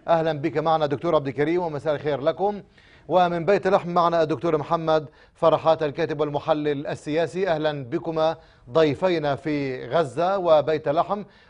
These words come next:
ونذهب إلى هذا التقرير قبيل بدء الحديث في هذا ال-، في هذه المصادقة للرئيس الأمريكي على قانون التجارة مع إسرائيل بما فيها المستوطنات، رغم المخالفة الصريحة لهذا القانون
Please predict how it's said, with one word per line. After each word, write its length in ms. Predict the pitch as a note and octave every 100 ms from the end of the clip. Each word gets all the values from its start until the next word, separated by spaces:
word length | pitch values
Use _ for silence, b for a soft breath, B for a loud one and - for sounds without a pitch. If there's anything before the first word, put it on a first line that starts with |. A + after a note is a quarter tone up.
| -
ونذهب 420 | F#3+ G3 F3+ E3
إلى 100 | E3+
هذا 180 | D#3+ D3+
التقرير 580 | - D#3+ F3+ G3+ D#3
قبيل 380 | A#2+ E3+ E3 D3+
بدء 260 | D3 D3 D#3+
الحديث 500 | C#3 D3+ C#3 G3+ -
في 180 | F#3 E3+
هذا 340 | E3+ E3 D#3+ B B B
ال-، 920 | D#3+ E3 D#3+ E3 D#3 D3+ D#3 D#3 D#3
في 140 | C#3 E3
هذه 180 | D3 D#3
المصادقة 720 | D3+ C3+ F3 F3 D#3 - D3+
للرئيس 520 | D3 C#3+ E3 D3+ E3+
الأمريكي 640 | D3+ D#3 C#3+ C3+ E3 F#3+
على 360 | F3+ E3+ E3+ E3 b b b
قانون 560 | F3+ D#3+ D#3+ D#3+ E3 E3+
التجارة 680 | D3+ C3+ D3+ B2 E3 D#3
مع 240 | D3+ D3+ E3
إسرائيل 400 | - D#3 E3 D#3
بما 220 | D3+ D3+
فيها 340 | D3 D#3+ D3+
المستوطنات، 720 | D3+ C#3 - C3+ C3+ D#3+ G3 - b b b
رغم 240 | D3 E3 E3+
المخالفة 520 | D#3 C#3+ E3+ E3 E3
الصريحة 720 | - E3 G3+ G3 C3+ D#3 D#3
لهذا 560 | D#3+ D#3+ D#3 D3+ D#3 D3+
القانون 580 | C#3+ D#3 D3+ D3+ D#3